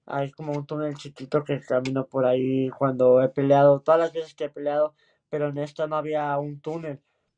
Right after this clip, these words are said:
Era como así directo. Entonces, este,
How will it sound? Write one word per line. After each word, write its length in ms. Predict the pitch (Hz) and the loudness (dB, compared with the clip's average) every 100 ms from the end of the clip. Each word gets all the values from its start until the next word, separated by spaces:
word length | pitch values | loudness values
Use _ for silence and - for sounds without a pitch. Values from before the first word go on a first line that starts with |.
| _ | _
Era 320 | - 139 143 | -10 -8 -8
como 800 | 143 135 135 127 123 123 120 120 123 | -10 -10 -6 -4 -4 -4 -6 -8 -12
así 580 | - 139 139 135 135 135 | -10 -6 -4 -2 -2 0
directo. 640 | 139 143 151 - 143 135 _ - - _ _ _ - | 4 4 4 2 -2 -2 _ -10 -10 _ _ _ -8
Entonces, 760 | 139 127 139 135 - 147 139 135 | -6 -4 -4 -4 -2 -4 -2 -6
este, 920 | 131 - 135 131 127 127 123 120 | -8 -10 -6 -4 -2 -2 -2 -4